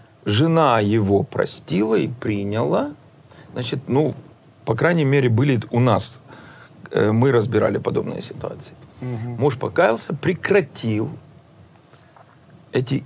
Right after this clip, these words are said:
Speaker 1: интрижки. Семья восстановилась, укрепилась, жена его простила, все хорошо. Она его простила, а воспоминания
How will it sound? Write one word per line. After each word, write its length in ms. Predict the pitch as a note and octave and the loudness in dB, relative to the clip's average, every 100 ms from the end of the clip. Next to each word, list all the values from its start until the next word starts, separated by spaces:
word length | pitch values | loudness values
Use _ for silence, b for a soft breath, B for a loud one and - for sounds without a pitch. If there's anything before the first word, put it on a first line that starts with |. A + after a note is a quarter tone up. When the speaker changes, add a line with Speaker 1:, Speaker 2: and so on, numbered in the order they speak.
| - | -2
Speaker 1:
интрижки. 840 | B2+ A#2+ A#2+ B2+ A2 - - E3+ F3 - _ _ - _ _ _ - - B B B B B - | 0 0 0 -2 -2 -6 -6 -6 -8 -18 _ _ -20 _ _ _ -20 -20 B B B B B -20
Семья 760 | - - C3 C#3 C3+ A#2 G#2 - - | -16 -8 -4 0 2 2 2 -4 -12
восстановилась, 680 | - G#2 - G2+ G2 F#2+ - | -4 -4 -2 -2 -2 -2 -4
укрепилась, 760 | - F#2 G2+ G3 A#3+ A#3+ - - - - - - | -8 -8 -2 2 2 0 -6 -16 -20 -20 -20 -10
жена 240 | B2 G#2+ G#2 | -6 -2 0
его 140 | G2+ | 0
простила, 640 | - - - F3 A3 A3+ G#3+ - - - - - - - - - - - - - - - - - | -4 -8 -2 2 4 2 -2 -12 -20 -20 -20 -20 -20 -20 -18 -18 -18 -20 -20 -20 -20 -20 -20 -20
все 200 | - - | -8 -6
хорошо. 520 | A2 G#2+ - - F#3+ - B B B B B B - - - | -4 -6 0 0 0 -4 B B B B B B -20 -20 -2
Она 260 | D3 D3+ | 2 4
его 160 | A#2 G2+ | 4 2
простила, 760 | - - - - A#3+ B3 A#3+ A3 B B B B - | 0 -6 -6 0 2 4 2 -4 B B B B -12
а 60 | G3+ | -2
воспоминания 840 | A2+ - G2+ G2 G#2+ C3+ D3+ E3+ | -2 0 -2 0 0 0 0 -2